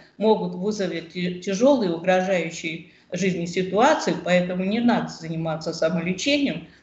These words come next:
нужно прийти к врачу, обследоваться и провести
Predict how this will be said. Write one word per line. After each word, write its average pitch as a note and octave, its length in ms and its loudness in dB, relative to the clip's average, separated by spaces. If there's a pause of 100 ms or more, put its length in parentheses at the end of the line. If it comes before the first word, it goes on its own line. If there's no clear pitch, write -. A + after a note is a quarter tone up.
нужно F3+ 360 2
прийти F#3 480 -4
к E3 100 -10
врачу, A#3 480 2
обследоваться A#3 760 0
и G#3 160 -4
провести A#3 640 -2